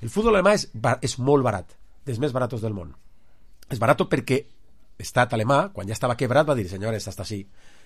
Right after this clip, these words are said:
Els camps de futbol anem a pagar-los en el tema televisiu», i, i, i, i mira, saps lo que fa el futbol? El, el gran secret del futbol alemà és que fa l'int-, lo que fa Roig, l'intercanvi d'entrades. Els clubs es donen entrades a preu de deu i quinze pavos. ¿Vale? Claro, quin problema tens ací? Mira,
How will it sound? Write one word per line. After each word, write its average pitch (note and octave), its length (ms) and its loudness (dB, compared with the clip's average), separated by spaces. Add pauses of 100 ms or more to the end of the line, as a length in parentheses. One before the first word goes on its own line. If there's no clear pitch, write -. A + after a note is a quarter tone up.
(120)
Els A2+ 160 -6
camps C3+ 160 0
de B2 80 -4
futbol B2 240 0
anem A2+ 160 0
a A#2 80 0
pagar-los A#2 380 0
en F2+ 40 -8
el F#2 140 -10
tema A2 160 -4
televisiu», C#3+ 540 -2 (400)
i, A#2+ 100 -2 (160)
i, A2+ 120 0 (680)
i, C#3 80 0 (120)
i D#3+ 80 0
mira, G3+ 160 4
saps F3+ 140 0
lo G#3 60 4
que F#3 80 2
fa G#3 40 4
el G3+ 60 2
futbol? E3+ 180 2
El, D3 140 2 (100)
el C3 80 -2
gran F#3 120 2
secret G#3 180 -2
del D3+ 40 -6
futbol G3 160 2
alemà G3 140 4
és - 80 0
que F3+ 80 -4
fa F3 120 4
l'int-, D#3+ 240 -4
lo C3 120 -2
que B2+ 120 -2
fa D3+ 80 4
Roig, D#3 320 2
l'intercanvi C3 520 0
d'entrades. C#3 480 2
Els A#2 160 -4
clubs F#3 200 2
es D3 80 -2
donen D3 240 2
entrades D#3 300 2
a A#2+ 140 -4
preu C#3+ 200 2
de B2+ 80 0
deu C#3 120 0
i - 40 -10
quinze A2+ 240 -6
pavos. - 400 -14 (400)
¿Vale? A#2+ 280 -2 (440)
Claro, D3+ 240 4
quin A3 160 2
problema A3 320 4
tens E3+ 160 -4
ací? F2 240 -8
Mira, G2 220 -8